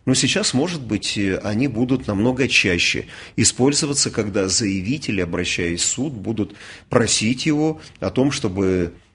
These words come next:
ему сделали какую-то преференцию, или временную, или вот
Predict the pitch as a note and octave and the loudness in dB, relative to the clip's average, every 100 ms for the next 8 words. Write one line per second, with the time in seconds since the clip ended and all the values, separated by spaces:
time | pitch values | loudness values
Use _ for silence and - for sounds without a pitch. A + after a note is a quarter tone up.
0 | - A2 G#2 A2 F#2+ G#2 C3 A2+ - G#2+ | -6 0 2 2 2 2 2 2 2 4
1 | A#2 A#2 A2 G2 F#2 G2+ G2 G2+ F#2+ G#2 | 4 2 0 -4 0 0 0 -2 0 0
2 | - F2+ E2 E2 - F#2+ G2 F#2+ G2+ C3 | 0 0 -2 -2 -2 -2 0 0 2 2
3 | D3+ C#3+ A#2+ F2+ F#2 G2 F2+ G2+ | 2 0 0 0 -2 -2 -2 -4